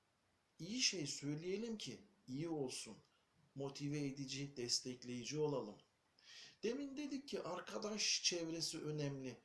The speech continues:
Olumlu arkadaşlar edinmesine yardımcı olalım. Olumsuz arkadaşlıklarını engelleyelim. Bu da tatlılıkla. Çünkü öyle arkadaşlar var ki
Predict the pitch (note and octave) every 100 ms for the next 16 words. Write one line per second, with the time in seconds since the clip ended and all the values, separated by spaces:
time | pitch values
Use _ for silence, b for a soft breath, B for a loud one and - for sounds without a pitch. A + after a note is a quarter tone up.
0 | B B B D#3 D#3+ F#3 G3 A#3 B3 D3+
1 | E3+ - E3+ E3 D3+ F3+ F3+ F3 D#3 D#3
2 | D3+ D#3 D3 D#3+ D#3 D#3+ C#3 B2+ B2 B2
3 | B2 C3+ C#3 C#3+ B2+ A2+ - _ B B
4 | B B B - D#3 F3+ G3 - B3 G#3
5 | F#3 F3+ F3 F3 E3+ - - - E3+ E3+
6 | F3 F3 C3+ C3+ C#3+ C3+ C3 B2+ B2+ B2
7 | B2 C#3 C3 - _ E3+ G3+ A3+ - G#3
8 | - D3 C3 A2+ - - - _ _ _
9 | _ _ _ - - C#4 B3+ G#3+ - F#3
10 | A3 A#3 G3 - G3+ F#3+ F3+ - F#3+ G3
11 | A3+ A3 - G#3